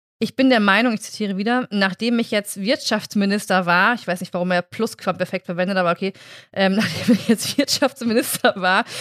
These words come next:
und mit den Unternehmen nochmals intensiv gesprochen habe, dass das uns nicht helfen würde.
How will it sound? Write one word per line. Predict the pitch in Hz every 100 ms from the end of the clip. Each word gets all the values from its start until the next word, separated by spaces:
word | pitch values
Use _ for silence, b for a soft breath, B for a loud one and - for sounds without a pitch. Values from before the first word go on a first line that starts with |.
| B B B
und | 220
mit | 214 262
den | 320
Unternehmen | 294 311 277 254 311 359 349
nochmals | 277 285 - 277 277
intensiv | - 294 320 277 247 240 311 -
gesprochen | 277 - 269 269 214
habe, | 185 175 180 226 320 _ b b b b -
dass | 220 -
das | - 240 -
uns | 269 240 -
nicht | 233 247 -
helfen | 214 220 196 160
würde. | 170 165 156